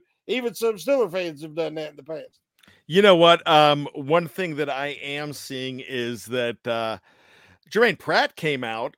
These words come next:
Speaker 2: and, uh, actually put the blame on himself.
Speaker 1: Mm.
Speaker 2: Um, I didn't really get to,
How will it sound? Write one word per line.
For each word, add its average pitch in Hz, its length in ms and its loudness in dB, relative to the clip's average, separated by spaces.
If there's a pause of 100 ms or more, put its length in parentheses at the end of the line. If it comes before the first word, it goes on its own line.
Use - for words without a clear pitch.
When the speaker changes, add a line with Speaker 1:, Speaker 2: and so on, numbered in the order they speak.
(140)
Speaker 2:
and, 131 380 -6
uh, 131 320 -4 (160)
actually 147 260 -10
put 160 180 -8
the 143 80 -4
blame 151 300 -6
on 139 140 -6
himself. 123 680 -8 (400)
Speaker 1:
Mm. 147 220 -14
Speaker 2:
Um, 131 320 -2
I 135 120 -4
didn't 160 400 -8
really 156 260 -6
get 143 240 -8
to, 139 400 -6